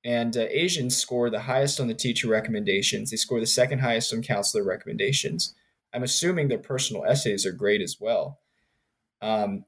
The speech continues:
and yet they get the lowest score. Very convenient. Um, so I don't think that we can trust the personality score as a way to weigh down Asians in the admissions process. I think it's part of Harvard's discrimination. And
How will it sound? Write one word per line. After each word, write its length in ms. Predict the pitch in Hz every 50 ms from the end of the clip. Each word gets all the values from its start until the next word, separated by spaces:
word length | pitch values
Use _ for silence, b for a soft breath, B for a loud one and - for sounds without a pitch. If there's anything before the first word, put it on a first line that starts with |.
| _ _
and 140 | 120 117 120
yet 200 | 120 147 170 170
they 80 | 160 139
get 220 | 135 143 143 143
the 60 | 139
lowest 480 | 127 127 131 143 139 117 139 - - -
score. 360 | - - 185 185 147 101 90
Very 260 | 90 117 127 147 151
convenient. 580 | 147 - 139 123 113 113 104 95 80 69 - - - _ - _ _ _ _ _ _ _ _ _ _ _ _
Um, 520 | - 117 117 113 110 107 101 101 104 - - _ _ _ _ _ _ _ _ _ _ _ _ -
so 340 | - - - 123 113 110 - -
I 80 | -
don't 260 | 135 147 156 151 -
think 220 | - 160 143 135 135
that 120 | 131 -
we 80 | 110 117
can 160 | - 117 110
trust 320 | 98 - 147 143 143 -
the 60 | - 127
personality 640 | - - 107 104 - - 101 95 98 98 101 98
score 320 | 98 - - - 104 101
as 80 | 101 101
a 60 | 101
way 180 | 98 107 107 104
to 60 | 101
weigh 300 | 98 98 110 110 110 107
down 440 | 107 107 113 117 117 113 104 101 -
Asians 420 | - 101 107 104 107 104 101 98
in 80 | 107 101
the 120 | 101 101
admissions 420 | 98 98 113 139 143 - 113 98 -
process. 560 | - - - 85 87 - - 92 - - -
I 20 |
think 200 | - - - -
it's 120 | 101 - -
part 340 | - _ - 127 135 135
of 120 | 120 107 -
Harvard's 400 | - 113 104 95 98 98 - -
discrimination. 800 | - - - - 98 90 85 80 78 78 - - - 85 -
And 320 | - - 214 - - -